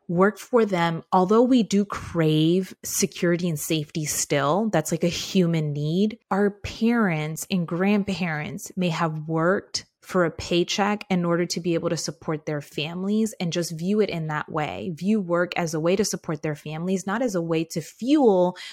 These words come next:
what they desire to contribute into the world. But that's changed now in many ways where the n-, younger generations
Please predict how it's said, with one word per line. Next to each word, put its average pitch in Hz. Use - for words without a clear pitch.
what 180
they 175
desire 170
to 160
contribute 156
into 143
the 143
world. 143
But 208
that's 262
changed 277
now 151
in 185
many 247
ways 160
where 180
the 208
n-, 208
younger 233
generations 180